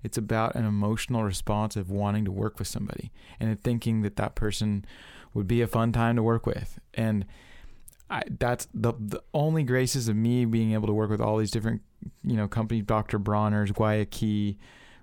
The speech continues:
Reef. I mean, there's been a lot of others. Patagonia, I've done stuff with them. Um, and a lot of other companies, it's just probably be, be, can, been because they've saw something I actually physically did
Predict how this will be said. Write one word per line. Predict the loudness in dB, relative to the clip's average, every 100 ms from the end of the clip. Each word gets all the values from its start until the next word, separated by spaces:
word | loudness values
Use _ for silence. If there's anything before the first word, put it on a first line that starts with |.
| 0
Reef. | 2 4 2 0 -6 -4
I |
mean, | 0 2
there's | 0
been | 0
a | 0
lot | 2 2
of | 2
others. | 0 0 -2 -4 -2
Patagonia, | 0 2 2 2 2 0
I've |
done | 0 -2
stuff | 0 -2 -2
with | -2
them. | 0 2 2 0 -2 -10 -20 -20 -8 -2
Um, | 0 2 0 -2 -6 -16 -20 -20 -20 -20 -20 -4
and | -2
a |
lot | 2 2 0
of |
other | 0 0 0
companies, | 0 -2 0 0 -2
it's | -4
just | -6 -2
probably | 0 2 2 0
be, | 0 0
be, | -2
can, | -2 -4 -4 -6 -16 -20 -20 -6
been | -2 0
because | 0 0 0
they've | 0
saw | -2 0 0 0
something | 0 -2 0 -2
I | -2
actually | -2 -2 -2 -4 -6
physically | -2 -2 0 -2 -2
did | -4 -2 0 0 0 -2